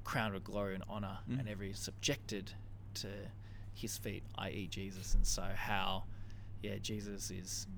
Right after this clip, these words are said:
Speaker 1: greater than that. And that warning too of not drifting away. So why he shows
Speaker 2: Mm.
Speaker 1: Jesus greater than the angels? Okay, remember those angels? They delivered Torah.
Speaker 2: Mm.
Speaker 1: And you listen to them, we've got something greater here, so don't drift away from that.
Speaker 2: Mm.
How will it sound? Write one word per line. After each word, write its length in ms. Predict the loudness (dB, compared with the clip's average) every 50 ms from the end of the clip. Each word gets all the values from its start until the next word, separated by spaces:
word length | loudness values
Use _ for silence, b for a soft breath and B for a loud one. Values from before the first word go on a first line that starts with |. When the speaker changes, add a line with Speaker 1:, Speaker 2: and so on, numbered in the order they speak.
| -6 -6 -8 -8 -8 -10 -10 -10 -6 -4
Speaker 1:
greater 240 | -4 -2 -2 -2 -2
than 140 | -2 -2
that. 140 | -2 -2 0 2
And 160 | 4 6 8
that 120 | 8 8
warning 300 | 8 10 10 10 10 8
too 160 | 6 6 4
of 80 | 4 4
not 160 | 4 2 0
drifting 340 | 0 -4 -4 -2 -2 -2 2
away. 200 | 4 6 6 6
So 200 | 4 2 2 4
why 260 | 6 8 8 8 8 6
he 100 | 4 2
shows 260 | 2 4 4 4 4
Speaker 2:
Mm. 40 | 4
Speaker 1:
Jesus 280 | 4 4 4 4 2 0
greater 180 | 0 0 2
than 80 | 2 2
the 60 | 0
angels? 280 | 2 2 0 0 -2 -4 -8 -10 -10 -10 -10 -10 -8 -8 -8 -8 -8 -8 -6 -4
Okay, 400 | -4 -2 2 6 8 10 10 10
remember 240 | 8 6 6 6 8
those 180 | 8 8 6 6
angels? 420 | 4 4 4 4 2 2 2 4
They 160 | 6 8 8
delivered 360 | 8 10 8 8 8 8 4 4
Torah. 520 | 4 6 8 8 8 8 6 6 4 0 -4 -6 -6 -4
Speaker 2:
Mm. 220 | -4 -4 -2 0
Speaker 1:
And 80 | 2 6
you 80 | 10
listen 260 | 10 10 10 10 8
to 100 | 6 6 6
them, 280 | 6 6 6 6 2 -2 B B B B B B B B -8 -6 0
we've 80 | 4 6
got 100 | 6 6
something 240 | 6 6 4 4 8
greater 260 | 10 10 12 12 10
here, 220 | 8 6 4 4
so 160 | 4 2 2 2
don't 240 | 4 2 2 2
drift 260 | 2 0 0 0 -2 -2
away 240 | -2 -2 -2 -4
from 240 | -4 -4 -6 -4 -2
that. 160 | 0 0 2 2
Speaker 2:
Mm. 180 | 2 0 0